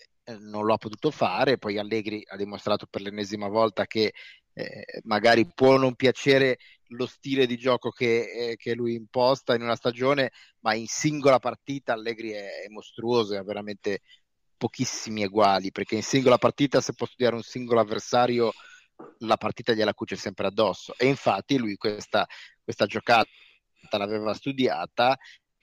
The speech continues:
era Barzagli su Milinkovic-Savic, ma c'era anche, eh, il centrale da quella parte, generalmente Rincon, che andava sempre a raddoppiare.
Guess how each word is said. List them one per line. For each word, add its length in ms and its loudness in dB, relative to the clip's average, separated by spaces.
era 160 -2
Barzagli 500 -2
su 140 -14
Milinkovic-Savic, 1300 -6
ma 100 -6
c'era 240 2
anche, 340 -2
eh, 420 -8
il 120 -20
centrale 500 -4
da 80 -6
quella 200 -2
parte, 540 -4
generalmente 500 -4
Rincon, 360 0
che 100 -2
andava 220 0
sempre 300 -6
a 60 0
raddoppiare. 680 2